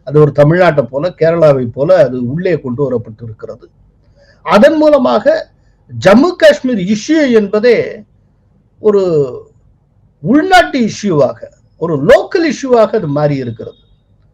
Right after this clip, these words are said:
இனிமேல் அது பைலேட்டரல் இஷ்யூவே கிடையாது. So, ஜம்மு காஷ்மீர் தொடர்பா இனி எந்த காலமும் நாம பாகிஸ்தானோட பேச போறதே இல்லை. இனி காஷ்மீர் தொடர்பா பாகிஸ்தான்கிட்ட பேசினோம்னா, அது பாகிஸ்தான் ஆக்கிரமிப்பு காஷ்மீர் பற்றியதாக மட்டும்தான் இருக்கும்.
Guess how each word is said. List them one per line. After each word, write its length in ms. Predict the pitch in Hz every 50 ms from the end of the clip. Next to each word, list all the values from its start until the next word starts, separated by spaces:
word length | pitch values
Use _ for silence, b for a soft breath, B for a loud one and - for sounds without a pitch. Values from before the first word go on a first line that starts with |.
| _ _ _
இனிமேல் 420 | - 143 196 254 294 294 330 320 294
அது 140 | 254 220 185
பைலேட்டரல் 640 | 156 170 196 233 277 285 247 - 240 233 208 196 -
இஷ்யூவே 300 | - - 202 196 185 165
கிடையாது. 360 | - 131 - - 120 - - _ _ _ _ _ _ _ _ _ _
So, 200 | _ - 311 302
ஜம்மு 360 | 240 156 139 165 175 233 320 -
காஷ்மீர் 440 | 349 320 294 302 - 277 262 - -
தொடர்பா 320 | 247 233 269 294 349 359
இனி 260 | 339 277 262 240 240
எந்த 300 | 202 202 214 226 285 277
காலமும் 340 | 277 277 277 277 269 254 247
நாம 280 | 233 226 226 233 247 - -
பாகிஸ்தானோட 640 | 202 214 208 208 226 208 - 214 196 185 190 196 180
பேச 300 | - 185 180 156 196 180
போறதே 280 | 151 160 160 143 143
இல்லை. 280 | 151 139 135 104 - _ _ _ _ _ _ _ _ _ _ _ _ _ _ _ _ _ _ _ _ _ _
இனி 320 | - 151 202 262 302 277 220
காஷ்மீர் 640 | - - 185 196 233 - - - 349 349 339 311 302
தொடர்பா 340 | 302 277 294 294 294 311 294 - 247
பாகிஸ்தான்கிட்ட 600 | 233 254 254 - 269 - - 254 240 220 214 208 -
பேசினோம்னா, 560 | - 214 208 208 - 208 190 190 185 214 302
அது 240 | 339 294 226 202 160
பாகிஸ்தான் 640 | - 208 226 311 320 - 392 370 - - 349 330 330
ஆக்கிரமிப்பு 540 | 302 277 240 269 262 254 247 233 - 226
காஷ்மீர் 380 | 214 226 214 208 - 226 214 -
பற்றியதாக 520 | 196 190 - 196 190 180 175 170 160 156
மட்டும்தான் 540 | 165 175 180 - - 254 233 240 240 233 190
இருக்கும். 320 | 160 143 139 - - -